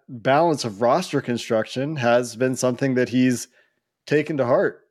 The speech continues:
as a f-, relatively new head coach in these situations where previously, you know, he's talking about, "Yeah, I was a quarterbacks coach. I scouted the quarterbacks, and that was my involvement."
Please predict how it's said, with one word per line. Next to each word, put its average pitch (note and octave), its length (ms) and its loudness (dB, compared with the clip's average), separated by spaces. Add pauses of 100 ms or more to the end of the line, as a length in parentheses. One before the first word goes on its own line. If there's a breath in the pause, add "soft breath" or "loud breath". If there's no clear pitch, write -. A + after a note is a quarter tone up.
(520)
as D3+ 500 2 (340)
a C#3 40 4
f-, C3 180 -2 (200)
relatively C3 760 0
new B2 320 2
head A#2 280 0
coach A#2+ 440 -2 (320 soft breath)
in D3 140 2
these C3 200 0
situations B2 640 0
where A#2 120 2
previously, C3+ 580 0
you C3+ 60 0
know, C3 120 2
he's C#3 140 0
talking B2+ 260 0
about, C3+ 200 -2
"Yeah, G3 200 4
I A#2+ 60 6
was B2 160 -2
a A#2+ 60 -8
quarterbacks C3+ 520 0
coach. B2 240 -2
I C3+ 60 2
scouted B2 360 0
the A#2 60 -10
quarterbacks, - 680 -4
and A#2+ 160 -4
that B2 140 2
was B2 140 -4
my A#2+ 180 2
involvement." A#2 460 -2